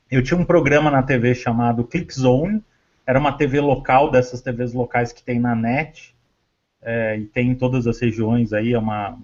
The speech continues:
uma contrapartida aí que a net tem, chamava Canal vinte e cinco e o programa chamava Click Zone.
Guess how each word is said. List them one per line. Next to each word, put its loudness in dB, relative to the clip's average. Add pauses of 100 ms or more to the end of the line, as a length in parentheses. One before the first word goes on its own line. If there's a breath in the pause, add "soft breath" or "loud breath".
(280)
uma -10
contrapartida -4
aí -6
que -14
a -6
net -8
tem, -6 (320)
chamava 0
Canal 0
vinte -6
e -14
cinco -6
e -6
o -10
programa 0
chamava 0
Click -10
Zone. -2